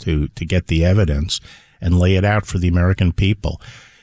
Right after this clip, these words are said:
I mean, th-, that's one of the reasons I was persuaded ultimately to come in, uh,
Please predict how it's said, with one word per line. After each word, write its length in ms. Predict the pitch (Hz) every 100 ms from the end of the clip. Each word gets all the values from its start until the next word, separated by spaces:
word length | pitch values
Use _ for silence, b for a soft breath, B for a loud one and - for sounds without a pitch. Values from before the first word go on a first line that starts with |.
| B
I 120 | -
mean, 180 | 101 101
th-, 160 | - -
that's 280 | 117 143 123
one 180 | 127 131
of 60 |
the 80 | 110
reasons 440 | 104 113 113 101
I 100 | 98
was 140 | 95 95
persuaded 600 | 98 - 107 101 95 87
ultimately 560 | 92 - 92 90 92
to 100 | 82
come 300 | 82 - 90
in, 380 | 95 95 90 87
uh, 520 | - 85 82 80 80